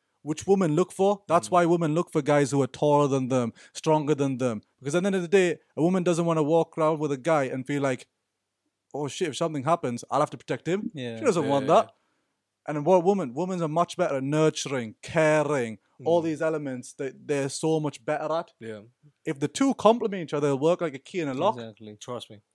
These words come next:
Speaker 1: But if both parties wanna try and compete with each other and try and act like the other person, what do you think's gonna happen? You're gonna fight,
Speaker 2: Yeah.
Speaker 1: and the second a fight happens, what do you reckon gonna happen? You're gonna leave each other.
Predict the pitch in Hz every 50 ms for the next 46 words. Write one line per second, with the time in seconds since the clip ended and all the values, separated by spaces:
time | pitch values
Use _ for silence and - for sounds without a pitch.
0 | _ _ _ _ _ _ _ - 226 226 226 202 151 - 240 240 233 226 - -
1 | - 214 220 220 214 214 185 175 185 196 196 190 180 - 214 196 196 196 190 180
2 | 147 - _ _ _ - - 170 160 151 - 226 233 226 214 196 185 170 - 185
3 | 165 170 160 156 - 180 175 170 156 175 190 - - 180 170 151 160 185 208 196
4 | - - 160 151 135 - - 135 156 185 - _ _ _ _ _ - 196 202 208
5 | 220 196 165 202 196 180 190 214 208 - 247 220 208 185 208 208 190 180 - 214
6 | 214 214 208 113 110 107 107 104 104 107 156 156 156 - - 220 208 196 202 202
7 | 180 - 220 220 196 190 180 - 175 175 170 180 175 165 185 170 - 180 180 175
8 | 170 190 202 - 262 220 - - 170 165 190 202 202 220 240 233 226 214 - 240
9 | 233 240 233